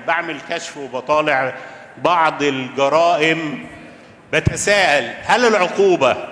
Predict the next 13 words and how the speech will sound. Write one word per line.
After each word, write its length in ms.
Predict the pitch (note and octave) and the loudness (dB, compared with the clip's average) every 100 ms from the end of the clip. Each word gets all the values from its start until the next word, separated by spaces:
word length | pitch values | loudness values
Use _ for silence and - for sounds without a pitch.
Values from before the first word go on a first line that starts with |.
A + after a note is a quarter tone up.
| - - - | -16 -20 -6
التي 320 | C3 E3+ F#3 | -2 0 0
نص 260 | E3+ F3+ - | 0 -2 -2
عليها 280 | D3 E3+ E3+ | -2 0 0
المشرع 540 | D#3+ D3 - D#3+ D#3 | 0 -2 0 2 2
في 140 | - D#3 | 0 -2
قانون 400 | D3 D3 E3+ D#3+ | -2 0 0 0
العقوبات، 600 | C#3 C3 D3 C#3 C#3+ B2 - - - - - - - - - | -2 0 0 4 2 2 -4 -16 -18 -20 -20 -20 -20 -20 -6
قانون 300 | - D#3 E3+ | 0 2 0
تمانية 320 | - D#3 E3+ D3+ | -2 0 2 2
وخمسين 480 | - C3+ - E3 | 0 -4 -4 -4
لسنة 300 | D#3 - D3+ | -4 -2 -2
سبعة 320 | C#3+ E3+ D#3 D3+ | 0 0 2 2
وتلاتين، 800 | D3 C#3+ C3+ - C#3+ B2+ A2 | 0 -2 -2 -2 -2 -2 -6